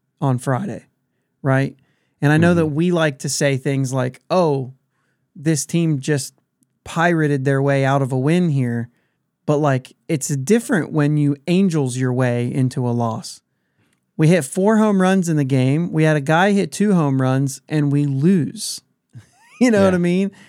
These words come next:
Speaker 1: And
Speaker 2: Yeah.
Speaker 1: that's what I'm, it's like every night you're like, "Oh, Shohei Ohtani had fifteen strikeouts. He was two for three with a home run and a double, and the Angels lose seven to one." Y-, you know, it's like, "What?" <laughs>
Speaker 2: Yeah.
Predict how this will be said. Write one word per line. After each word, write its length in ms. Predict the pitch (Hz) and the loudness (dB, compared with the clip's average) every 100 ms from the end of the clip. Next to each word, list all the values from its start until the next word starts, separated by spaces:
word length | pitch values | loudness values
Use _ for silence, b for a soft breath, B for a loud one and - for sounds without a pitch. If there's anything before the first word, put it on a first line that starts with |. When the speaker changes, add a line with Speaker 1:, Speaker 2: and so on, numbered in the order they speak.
| B B | B B
Speaker 1:
And 160 | - 165 | 0 2
Speaker 2:
Yeah. 40 | |
Speaker 1:
that's 380 | 185 214 208 180 | 4 2 0 0
what 160 | 160 | 0
I'm, 360 | 156 190 175 190 _ _ _ _ _ - | 2 0 -2 -6 _ _ _ _ _ -6
it's 180 | 165 190 | -4 0
like 480 | 175 - - - - | 0 -2 -8 -20 -4
every 360 | 185 202 220 208 | 0 2 2 2
night 260 | 196 185 | 2 2
you're 140 | 160 156 | 0 0
like, 200 | 143 135 | 0 0
"Oh, 120 | 214 | -2
Shohei 500 | 190 - 208 220 214 | -2 0 0 2 0
Ohtani 380 | 190 214 220 196 | -2 -2 0 2
had 200 | 196 180 _ _ | 0 -2 _ _
fifteen 440 | 226 208 - 214 | -8 -6 -4 -4
strikeouts. 680 | 196 202 202 202 196 160 139 | -4 -2 -2 0 0 0 -2
He 100 | 175 | -2
was 160 | 160 156 | -2 -2
two 220 | - 214 | 0 0
for 140 | 196 190 | 0 -4
three 260 | 196 202 | -2 0
with 160 | 190 190 | 0 0
a 80 | 160 | 0
home 260 | 180 185 | 0 0
run 200 | 185 185 | 0 0
and 80 | 180 | -2
a 40 | |
double, 600 | 156 190 196 180 151 135 | 0 2 2 0 0 2
and 180 | 131 131 | 2 0
the 160 | 135 127 b b b b b b 180 | 0 -2 b b b b b b -2
Angels 400 | 185 175 170 156 | 0 2 0 2
lose 360 | 170 165 151 | 2 4 2
seven 420 | - - 160 151 151 | -2 0 2 2 0
to 60 | |
one." 380 | 139 131 117 117 - - | 0 0 -2 -6 -14 -4
Y-, 140 | 196 | -2
you 240 | 185 208 202 | 0 2 2
know, 120 | 190 | 2
it's 140 | - | 2
like, 120 | 165 | 0
"What?" 540 | 139 143 214 285 160 - 160 _ _ _ | 0 2 2 2 -2 -6 -10 _ _ _
<laughs> 340 | _ _ _ | _ _ _
Speaker 2:
Yeah. 300 | 110 98 175 | -8 -4 -4